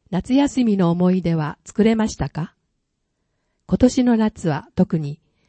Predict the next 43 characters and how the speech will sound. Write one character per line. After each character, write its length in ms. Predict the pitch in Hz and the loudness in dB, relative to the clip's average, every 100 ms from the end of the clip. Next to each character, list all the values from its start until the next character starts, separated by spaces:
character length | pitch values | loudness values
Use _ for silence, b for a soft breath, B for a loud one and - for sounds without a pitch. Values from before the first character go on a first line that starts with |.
| _ | _
全 240 | - 247 247 | 0 0 2
国 160 | 196 | 0
各 320 | - - 220 - | 0 -6 -6 -6
地 180 | - | 0
を 60 | 170 | 0
代 220 | 165 170 | 2 -2
表 260 | 175 165 165 | 0 -2 -2
す 160 | - | -4
る 220 | 151 160 _ _ - | -8 -8 _ _ -6
伝 220 | 196 240 - | -2 -2 4
統 140 | 233 | 4
的 300 | 226 220 220 | 4 0 0
な 100 | 208 | -4
行 240 | 196 196 180 | 2 4 4
事 140 | 160 | -2
や 200 | 135 165 _ _ _ - | -8 -10 _ _ _ -6
祭 320 | 185 - 254 | -4 0 0
り 40 | 240 | 2
の 140 | 233 | 2
ニ 100 | 226 | 2
ュ 80 | 220 | 0
ー 40 | |
ス 180 | 208 175 | 0 -2
を 100 | 156 | 0
目 140 | 190 226 | 0 -2
に 80 | |
す 160 | 202 185 | -2 -4
る 100 | 160 | -4
機 140 | - | -8
会 260 | - 190 156 | -6 -4 -4
が 160 | 147 208 | -4 -2
多 140 | 254 | 0
か 80 | 208 | -2
っ 100 | - | -2
た 140 | 170 | -4
よ 140 | 160 151 | -4 -6
う 20 | |
に 120 | 147 | -8
感 220 | 156 156 | -6 -6
じ 100 | 147 | -6
ま 120 | 143 | -8
し 100 | - | -8
た。 160 | - | -12